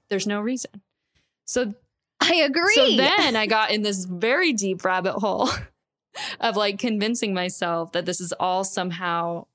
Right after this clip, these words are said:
Speaker 1: related to religion. So
Speaker 2: I can't handle it. You are giving this movie so much credit.
Speaker 1: I told you you're gonna hate it. I told you you're gonna fucking hate
Speaker 2: You're
Speaker 1: it.
Speaker 2: doing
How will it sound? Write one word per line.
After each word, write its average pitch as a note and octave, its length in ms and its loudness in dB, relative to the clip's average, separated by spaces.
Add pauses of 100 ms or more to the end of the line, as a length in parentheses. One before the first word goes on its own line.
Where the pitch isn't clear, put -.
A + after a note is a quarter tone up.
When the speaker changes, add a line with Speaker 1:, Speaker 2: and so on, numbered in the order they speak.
(120)
Speaker 1:
related F3+ 760 -2
to F3 500 0 (140)
religion. F3 600 -4
So F3+ 520 0 (600)
Speaker 2:
I G#3+ 80 2
can't A3 260 2
handle D#3+ 500 0
it. - 40 -2 (500)
You F#4 120 6
are F#4 200 4
giving D#4+ 400 4
this C#4 240 2
movie G#3 580 0 (320)
so C4+ 560 0
much B3+ 440 0
credit. A3 520 2 (440)
Speaker 1:
I A#3 180 2
told C#4+ 300 2
you B3 60 2
you're A#3 100 2
gonna G#3+ 200 2
hate G#3+ 360 0
it. - 160 -6
I F#3 100 0
told G#3+ 300 -2
you A#3+ 80 0
you're B3+ 40 0
gonna C#4+ 140 0
fucking C4+ 320 0
hate C#4+ 120 4
Speaker 2:
You're C4 80 4
Speaker 1:
it. G3 60 2
Speaker 2:
doing E4+ 380 2